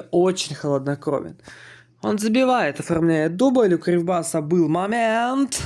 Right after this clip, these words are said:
на шістдесят восьмій хвилині матчу, коли удар головою після кутового переходиться в стійку воріт київському «Динамо». Хороші були моменти і у Кривбаса Юрія Вернедуба.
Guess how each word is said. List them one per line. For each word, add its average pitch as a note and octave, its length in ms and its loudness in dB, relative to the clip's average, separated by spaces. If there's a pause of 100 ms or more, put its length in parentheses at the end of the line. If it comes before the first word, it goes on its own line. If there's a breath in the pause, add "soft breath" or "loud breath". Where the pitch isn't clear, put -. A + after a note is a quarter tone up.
(100)
на F#3+ 140 0
шістдесят F#3 500 0
восьмій G3 360 0
хвилині A3 340 0
матчу, A#3 680 0 (320 loud breath)
коли G3+ 180 4
удар G3 380 2
головою G3 420 2
після F#3 260 -4
кутового F#3 460 0
переходиться F3 520 0
в E3 60 -4
стійку F3+ 340 0
воріт F#3 260 0
київському F3 560 2
«Динамо». F3 640 2 (960)
Хороші C#3 600 -2
були D3+ 240 2
моменти D3+ 400 0
і D3+ 60 6
у D3 120 4
Кривбаса D#3 680 -2
Юрія D#3+ 380 2
Вернедуба. F3 680 2